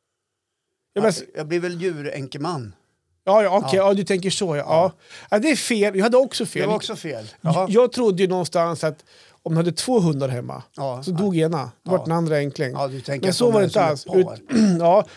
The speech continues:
Speaker 1: utan husdjur som behöver ny ägare när den förra avlidit. Det vill säga att om en,
Speaker 2: Ja, jag
Speaker 1: om
Speaker 2: ser,
Speaker 1: Matte
Speaker 2: fattar.
Speaker 1: avlider,
Speaker 2: Ja, ja.
Speaker 1: då, eh,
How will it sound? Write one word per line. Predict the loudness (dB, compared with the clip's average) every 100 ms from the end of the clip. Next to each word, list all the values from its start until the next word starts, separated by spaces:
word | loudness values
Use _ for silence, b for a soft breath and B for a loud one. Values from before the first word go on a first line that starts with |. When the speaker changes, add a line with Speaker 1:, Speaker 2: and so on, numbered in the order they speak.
| B
Speaker 1:
utan | 2 2 2 -4 b b -2
husdjur | 2 4 4 0 0 0 0 -2
som | -2 2
behöver | 2 2
ny | 0 0 -2
ägare | -2 0 0 0 -2 -6 _ _
när | -6
den | -6
förra | -2 -2 0 -2
avlidit. | -2 -4 -6 -10 _ _
Det |
vill | -10
säga | -6 -4
att | -4 -8 -12
om | -8 -6
en, | -4 -6 -8 -10
Speaker 2:
Ja, | -8 -4
jag | -2
Speaker 1:
om | 0
Speaker 2:
ser, |
Speaker 1:
Matte | -2 0
Speaker 2:
fattar. | 0
Speaker 1:
avlider, | 0 0 0 -2 -4 -8 -14
Speaker 2:
Ja, |
ja. | -16 -16 _
Speaker 1:
då, | 0 2 4
eh, | 2 0